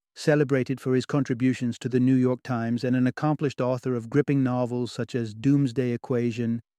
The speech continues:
and Dead on Arrival, uses his expertise to unravel the mysteries of what he describes as our most elegant defense mechanism. This book is perfect for those who are intrigued by the sophisticated workings of the immune system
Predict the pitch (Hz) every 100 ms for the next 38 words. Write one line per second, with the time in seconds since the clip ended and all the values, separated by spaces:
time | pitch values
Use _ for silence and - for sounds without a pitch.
0 | _ - 127 117 _ 143 135 139 135 127
1 | 123 131 131 113 110 - _ _ _ _
2 | _ 160 196 175 156 170 151 - - -
3 | 160 135 - 131 131 131 135 135 127 135
4 | 139 - 127 117 120 120 123 - 196 175
5 | - - 120 113 113 120 110 117 123 123
6 | - 151 143 139 127 139 123 - 135 127
7 | 127 110 113 110 101 92 - _ _ _
8 | _ _ - 202 - 202 160 - - 139
9 | 120 113 139 131 151 160 - 143 131 143
10 | 139 - 160 131 120 117 123 120 120 131
11 | - 156 - 139 147 131 117 139 131 127
12 | 123 123 117 123 120 131 139 - 127 -
13 | 113 110